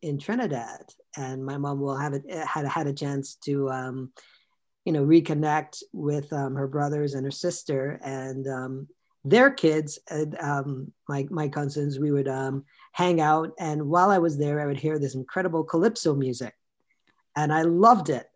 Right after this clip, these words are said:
And, um, I think to myself, "My goodness, you know, I go, yeah, I go back to North America. I'm loving the classical, um, pieces, um,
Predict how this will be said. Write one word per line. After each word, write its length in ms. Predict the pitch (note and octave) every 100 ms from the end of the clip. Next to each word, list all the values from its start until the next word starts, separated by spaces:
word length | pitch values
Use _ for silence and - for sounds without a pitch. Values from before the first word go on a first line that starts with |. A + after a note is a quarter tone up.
| _
And, 360 | C#3+ D3 D3 C#3+
um, 180 | C#3 C#3+
I 60 |
think 100 | D3+
to 80 | D3+
myself, 240 | D3 C3+ D#3
"My 80 |
goodness, 320 | F#3+ F3+ C3+ D#3+
you 60 |
know, 240 | D#3+ D#3+ D#3+ - - - -
I 120 | E3+
go, 240 | D#3+ G3+
yeah, 140 | A3 F3+
I 60 |
go 160 | E3 G3
back 180 | G#3+ G3
to 60 | E3+
North 200 | E3+ D3+
America. 440 | D3 D3+ E3 E3
I'm 320 | D#3+ D3 D#3 E3+
loving 420 | G3 G3 G3+ F#3
the 80 | E3+
classical, 580 | D#3+ D3+ D3 D3 D3+
um, 340 | C#3+ C#3 C3+ C#3+ _ _ _
pieces, 600 | E3+ D3+ - D3+ D3+ D3
um, 520 | C#3+ C3+ C3+ C3 C3+